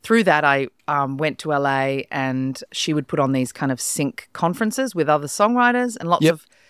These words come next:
Speaker 1: lots of music supervisors and licensing agents and producers and stuff in the panels. And yeah, I just got a lot more courageous while I was over there 'cause I, you know, my philosophy was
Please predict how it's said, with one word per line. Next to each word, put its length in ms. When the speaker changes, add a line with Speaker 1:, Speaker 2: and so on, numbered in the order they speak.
Speaker 1:
lots 180
of 100
music 340
supervisors 540
and 140
licensing 480
agents 560
and 260
producers 560
and 100
stuff 220
in 80
the 60
panels. 560
And 640
yeah, 420
I 140
just 260
got 140
a 40
lot 180
more 140
courageous 640
while 160
I 40
was 180
over 220
there 160
'cause 200
I, 280
you 100
know, 100
my 140
philosophy 520
was 200